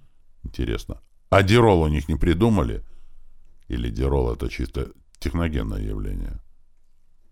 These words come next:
Двое молодцев в такой же форме, только чуток помельче, любопытствовали молча. «Домой бегу», — с трудом выдавил я из легких остатки воздуха.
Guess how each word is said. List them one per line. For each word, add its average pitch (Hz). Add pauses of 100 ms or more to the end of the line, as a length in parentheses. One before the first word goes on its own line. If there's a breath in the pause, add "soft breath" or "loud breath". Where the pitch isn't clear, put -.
(1400)
Двое 107
молодцев 104
в -
такой 85
же 76
форме, 71
только 71
чуток 78
помельче, 69
любопытствовали 82
молча. - (2000)
«Домой 101
бегу», — 67
с -
трудом 67
выдавил 62
я 64
из 58
легких 60
остатки -
воздуха. 53